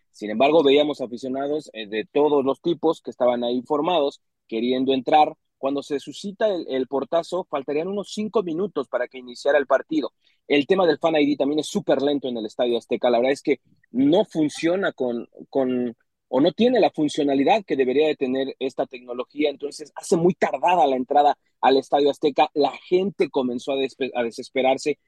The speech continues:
comenzó a empujar la puerta. La gente de seguridad que estaba dentro del estadio no soportó más, termina colapsándose y comienza a entrar, eh, la gente ya sin que le revisen el Fan I D, sin que le revisen el boleto, sin que le revisen absolutamente nada.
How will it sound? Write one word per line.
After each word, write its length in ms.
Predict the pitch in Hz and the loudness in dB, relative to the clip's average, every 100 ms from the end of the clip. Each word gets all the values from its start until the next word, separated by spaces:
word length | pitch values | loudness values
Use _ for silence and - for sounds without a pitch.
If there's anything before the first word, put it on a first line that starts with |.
| _ | _
comenzó 560 | - 156 143 143 170 165 | 0 2 2 0 2 2
a 60 | 160 | 2
empujar 480 | 139 127 - 143 143 | 0 -2 0 2 2
la 100 | 135 | 2
puerta. 460 | 151 139 - 147 - | 2 2 2 -2 0
La 200 | 135 131 | -2 -2
gente 340 | 175 165 190 | -4 -4 -2
de 100 | 165 | -4
seguridad 300 | 151 143 147 | 0 0 0
que 60 | 143 | -2
estaba 320 | - 151 139 | 0 0 2
dentro 380 | 151 190 214 185 | -2 -4 -2 -2
del 100 | 135 | -2
estadio 440 | - 156 160 170 _ _ | -2 -4 -2 -4 _ _
no 240 | 123 156 214 | -4 -2 0
soportó 460 | 208 - 143 151 | -2 -4 -4 -4
más, 260 | 151 139 - | -4 -4 -4
termina 400 | 131 135 185 165 | -4 -2 -2 -2
colapsándose 800 | 139 123 - 147 147 143 156 - _ - | 0 -2 0 -2 0 -2 -4 -6 _ -4
y 180 | 196 156 | -2 0
comienza 800 | 160 147 147 160 156 - 147 - | 2 4 4 4 0 2 2 2
a 140 | 123 | 0
entrar, 420 | 123 120 135 135 - _ - | 0 0 2 2 -2 _ -8
eh, 280 | 123 131 127 | -4 -2 -2
la 160 | 135 | -2
gente 380 | - 151 139 143 | -2 -6 -4 -2
ya 140 | 143 | -2
sin 160 | 139 151 | -4 -6
que 120 | 135 | -4
le 100 | 127 | -2
revisen 340 | 117 127 156 123 | -2 -6 -6 -8
el 100 | 113 | -6
Fan 180 | 131 | -6
I 180 | 120 139 | -4 -4
D, 80 | 170 | -6
sin 140 | 131 | -6
que 100 | 123 | -6
le 80 | 117 | -4
revisen 500 | 120 113 127 123 135 | -4 -4 -8 -10 -8
el 80 | 120 | -2
boleto, 440 | 117 147 160 165 - _ | 2 2 2 -2 -4 _
sin 220 | - 127 | -2 2
que 100 | 120 | 4
le 80 | 110 | 4
revisen 380 | 120 131 147 | 2 2 0
absolutamente 680 | 120 - 127 123 123 127 127 | -2 0 -2 0 0 0 0
nada. 260 | 143 135 | 2 2